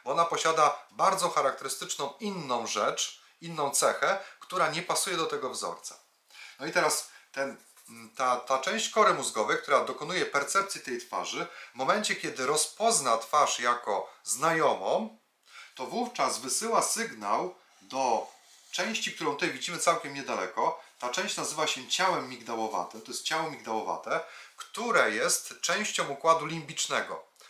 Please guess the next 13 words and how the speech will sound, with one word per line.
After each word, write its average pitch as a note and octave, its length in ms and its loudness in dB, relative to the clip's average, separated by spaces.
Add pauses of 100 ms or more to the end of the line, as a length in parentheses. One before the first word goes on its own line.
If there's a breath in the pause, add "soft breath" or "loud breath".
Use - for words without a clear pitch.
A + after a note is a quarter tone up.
(100)
czyli F#3+ 180 -4
układu E3 420 4
emocjonalnego, C3+ 880 0 (240 loud breath)
odpowiedzialną E3 800 4
za C#3 480 4
różne, E3+ 520 2
za C3 120 -2
powstawanie D#3 520 2
różnych D#3 320 -2
emocji, B2 400 -2
takich - 260 -12
podstawowych D#3+ 640 2
emocji, G2+ 500 -4